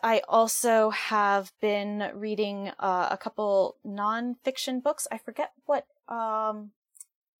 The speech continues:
I believe it was called, uh, A Golden Thread. It's, like, about the history of textiles.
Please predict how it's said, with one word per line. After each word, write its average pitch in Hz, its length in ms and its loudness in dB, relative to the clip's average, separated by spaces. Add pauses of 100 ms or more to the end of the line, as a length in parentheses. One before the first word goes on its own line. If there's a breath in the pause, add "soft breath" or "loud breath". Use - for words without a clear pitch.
(400)
I 240 60 2
believe 320 240 -2
it 370 100 -4
was 277 160 -2
called, 247 500 -4
uh, 202 300 0
A 214 80 0
Golden 214 500 -6
Thread. 190 480 -2
It's, 262 200 -2
like, 214 160 0
about 208 340 0
the 185 240 2
history 214 380 -4
of 190 120 0
textiles. 254 760 -2